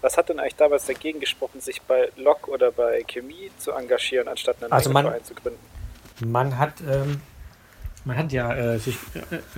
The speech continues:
Speaker 2: andere Rechte gekauft. Lok hat man angefragt, die, die wollten aber nicht, weil, äh, Red Bull darauf bestanden hat, die Farben zu ändern und den Namen und das Logo und alles.
Speaker 1: Ja, okay, aber
Speaker 2: Ja,
Speaker 1: also
Speaker 2: die
Speaker 1: hätte
Speaker 2: Lok
Speaker 1: es aber, aber hätte es dann ja theoretisch eigentlich eine andere Möglichkeit gegeben, da Profifußball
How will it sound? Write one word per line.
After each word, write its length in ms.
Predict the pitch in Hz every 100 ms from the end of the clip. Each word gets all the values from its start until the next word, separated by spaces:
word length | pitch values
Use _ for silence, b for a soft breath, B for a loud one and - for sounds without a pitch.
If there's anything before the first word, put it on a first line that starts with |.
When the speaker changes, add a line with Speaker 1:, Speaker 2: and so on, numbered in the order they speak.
| 160
Speaker 2:
andere 300 | 151 147 131
Rechte 240 | 131 -
gekauft. 420 | 117 113 135 143 - B B B B -
Lok 280 | 143 170 - -
hat 260 | - 156 160
man 120 | 151
angefragt, 640 | 143 196 202 - 240 -
die, 100 | 180
die 220 | 175 160 143
wollten 260 | 160 185
aber 160 | 196 190
nicht, 240 | 202 -
weil, 880 | 143 147 156 151 - - - 143 135 160 -
äh, 40 | -
Red 140 | 143
Bull 100 | 156
darauf 220 | - 151
bestanden 400 | - 135 151 165
hat, 240 | 156 - -
die 300 | 143 139 131 B B B B
Farben 340 | - 160 175
zu 120 | -
ändern 280 | 143 143 143 147
und 340 | 127 - -
den 140 | 123
Namen 260 | 120 139 165
und 100 | 131
das 140 | 123 -
Logo 240 | 160 143
und 120 | 120
alles. 220 | 117 147 175 87 - - - _ - - -
Speaker 1:
Ja, 160 | 123
okay, 220 | 135 -
aber 220 | 165 139 151
Speaker 2:
Ja, 40 |
Speaker 1:
also 220 | 165 123
Speaker 2:
die 80 | 123
Speaker 1:
hätte 60 | 139
Speaker 2:
Lok 80 | 175
Speaker 1:
es 100 | 170
aber, 300 | 151 156 151 B B -
aber 200 | 143 143
hätte 200 | 156 180
es 100 | -
dann 180 | 151 139
ja 140 | 123
theoretisch 720 | - 135 127 143 - 208 -
eigentlich 400 | - 170 170 -
eine 120 | 151 151
andere 220 | 160 151
Möglichkeit 380 | 151 151 165 156
gegeben, 440 | - 151 147 143
da 120 | 135
Profifußball 840 | - 139 - 127 143 - 135 131